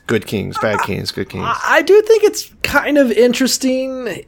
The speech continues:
Speaker 2: in the grand scheme of things where we're at right now, and I think what it's set up for. I haven't really read ahead, but it feels like, according to God even,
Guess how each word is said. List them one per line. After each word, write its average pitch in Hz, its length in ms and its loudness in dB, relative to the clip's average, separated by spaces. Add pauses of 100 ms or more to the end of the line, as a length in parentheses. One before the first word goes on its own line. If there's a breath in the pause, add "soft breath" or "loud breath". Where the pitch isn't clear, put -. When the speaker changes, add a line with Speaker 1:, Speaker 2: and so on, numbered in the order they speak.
Speaker 2:
in 190 180 4
the 170 100 6
grand 175 540 2
scheme 156 360 2
of 127 120 -8
things 123 480 -8
where 143 400 2
we're 139 180 0
at 135 220 0
right 131 240 -4
now, 110 440 -10
and 127 160 -14
I 127 140 -6
think 170 320 0 (180)
what 151 160 4
it's 143 120 -2
set 143 160 6
up 127 100 0
for. 135 140 0
I 147 40 2
haven't 214 240 2
really 185 360 0
read 147 220 4
ahead, 104 460 -8 (680 soft breath)
but 139 320 0 (140)
it 139 180 -6
feels 262 640 4
like, 214 480 4 (920)
according 180 500 2
to 156 100 2
God 165 420 4
even, 120 460 -12